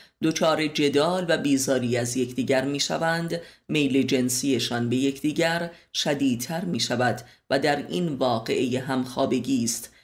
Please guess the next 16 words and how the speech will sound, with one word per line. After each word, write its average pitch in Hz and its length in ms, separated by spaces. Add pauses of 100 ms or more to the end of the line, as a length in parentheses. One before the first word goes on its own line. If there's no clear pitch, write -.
(120)
که - 80
به 151 120
طرز 151 360
حیرت 139 540
آور 151 580 (260)
و 147 100
فوق 180 440
منطقی 120 840 (220)
این 151 240
جدال 147 580
واضحتر 131 840
و 139 80
سامان 123 600
یافته 117 420
تر 156 260
می‌گردد. - 680